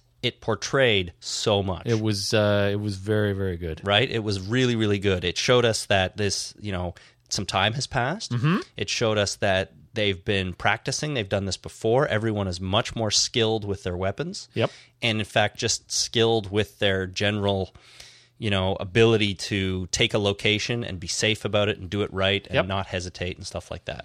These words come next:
Speaker 2: Yep. They've been obviously doing this for a while.
Speaker 1: They have been.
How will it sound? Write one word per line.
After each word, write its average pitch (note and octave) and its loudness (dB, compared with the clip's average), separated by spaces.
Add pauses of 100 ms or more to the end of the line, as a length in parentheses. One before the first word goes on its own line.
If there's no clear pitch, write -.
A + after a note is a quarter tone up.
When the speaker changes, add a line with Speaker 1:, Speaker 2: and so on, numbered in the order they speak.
Speaker 2:
Yep. A#2+ -8 (160)
They've B2+ 2
been A#2+ -2
obviously B2 -2
doing A#2 -2
this A2+ -2
for G2 -4
a F#2+ -2
while. D2+ -8
Speaker 1:
They F#2+ -2
have F#2 -2
been. - -18